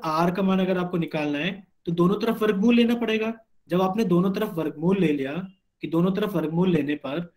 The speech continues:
तो आप कहोगे, "सर, आर स्क्वायर का ऊपर वर्गमूल आ गया बराबर बत्तीस के ऊपर वर्गमूल आ गया।"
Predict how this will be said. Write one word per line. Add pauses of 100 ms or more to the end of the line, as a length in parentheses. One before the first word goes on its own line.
(340)
तो
आप
कहोगे,
"सर,
आर
स्क्वायर
का
ऊपर
वर्गमूल
आ
गया (360)
बराबर
बत्तीस
के
ऊपर
वर्गमूल
आ
गया।"